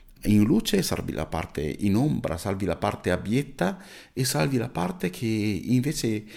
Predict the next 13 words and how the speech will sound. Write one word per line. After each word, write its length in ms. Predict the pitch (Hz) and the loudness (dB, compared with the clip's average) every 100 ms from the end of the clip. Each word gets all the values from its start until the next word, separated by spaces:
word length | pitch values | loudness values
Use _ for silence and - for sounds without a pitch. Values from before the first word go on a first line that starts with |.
| - - - | -20 -4 4
in 160 | 127 | 4
qualche 320 | 127 143 - | 4 -2 0
modo 300 | 175 160 98 | 0 2 2
grazie 420 | 101 160 175 - 101 | 2 -2 -2 -2 0
alla 140 | 80 | 0
parte 300 | - - 110 | -4 -6 -6
abietta 540 | 101 98 147 - 190 | -6 -4 -6 -4 -6
si 160 | 180 - | -6 -6
può, 760 | - 98 - - - - - - | -4 -2 -2 -2 -4 -6 -8 -8
si 140 | - | -10
può 140 | - - | -8 -8
salvare. 680 | - 123 233 220 - - - - - - - - - - - - - - | -6 -4 -2 0 -2 -2 -6 -8 -8 -8 -10 -12 -18 -20 -20 -20 -8 -2
Quindi 720 | - 165 110 85 90 104 - | 6 8 8 8 2 0 -4